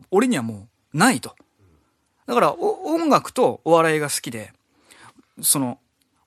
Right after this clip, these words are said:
笑わせることに、に自分の、に才能があるってもし自分が思えていたら、お笑いやってたかもってぐらい好きなんです、お笑いが。に対して憧れがあるわけです。ところが、自分にはそれがないと。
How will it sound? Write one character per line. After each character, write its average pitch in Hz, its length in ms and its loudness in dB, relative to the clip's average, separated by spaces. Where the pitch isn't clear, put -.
笑 277 320 6
わ 311 160 2
せ - 240 2
る 277 140 -4
こ 262 160 0
と 269 300 -4
に、 151 220 0
に 139 440 -4
自 135 140 -2
分 247 260 2
の、 233 220 -2
に 202 380 -8
才 233 240 0
能 254 160 2
が 220 100 2
あ 214 60 2
る 175 60 -2
っ - 20 -10
て 123 100 -14
も 165 140 -4
し 165 100 0
自 113 160 -2
分 190 100 -4
が 190 160 -2
思 233 220 4
え 185 60 0
て 117 100 -12
い 110 80 -14
た 110 100 -12
ら、 104 200 -16
お 139 120 -4
笑 226 200 2
い - 20 -2
や 139 100 -4
っ - 40 -18
て - 80 -4
た 247 80 2
か 131 80 -6
も 101 120 -14
っ - 40 -20
て - 140 -12
ぐ 143 100 -2
ら 190 80 4
い 185 80 2
好 - 160 2
き - 80 -4
な 139 80 -2
ん 110 40 -12
で 101 60 -14
す、 - 60 -10
お 131 80 -8
笑 117 220 -10
い - 20 -14
が。 - 120 -20
に 151 80 -10
対 139 160 -2
し - 60 -4
て 131 80 -6
憧 131 260 -6
れ 127 80 -8
が 123 80 -8
あ 113 40 -8
る 98 80 -18
わ - 60 -20
け - 60 -20
で - 60 -20
す。 - 100 -16
と 254 80 0
こ 311 80 -2
ろ 339 100 2
が、 117 240 -6
自 214 100 -6
分 302 60 -8
に 294 40 0
は 202 60 0
そ 147 80 -4
れ 135 40 -4
が 113 60 -8
な 180 180 4
い 123 80 -8
と。 - 160 -20